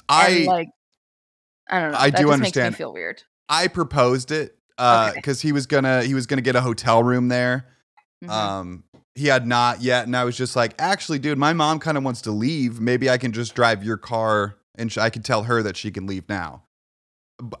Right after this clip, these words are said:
Speaker 2: I do appreciate that, though, and believe me, I am, I am e-, re-entering this friendship with a lot of, like, I'm paying attention, you know?
Speaker 1: Yeah.
Speaker 2: I, I do. I am, like,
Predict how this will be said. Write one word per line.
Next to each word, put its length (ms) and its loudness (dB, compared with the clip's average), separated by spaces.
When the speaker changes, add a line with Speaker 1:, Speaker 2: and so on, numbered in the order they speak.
Speaker 2:
I 140 4
do 260 4
appreciate 540 -2
that, 200 0
though, 220 2
and 160 -2
believe 340 -2
me, 200 -6
I 160 0
am, 480 -2
I 180 0
am 260 -2
e-, 120 -10
re-entering 680 -4
this 180 -6
friendship 640 -6
with 160 -8
a 60 -4
lot 360 0
of, 180 -12
like, 380 -6
I'm 160 -4
paying 260 -8
attention, 520 -12
you 100 -10
know? 240 -8
Speaker 1:
Yeah. 240 -4
Speaker 2:
I, 120 -4
I 40 -6
do. 320 -6
I 140 -4
am, 340 -4
like, 300 -6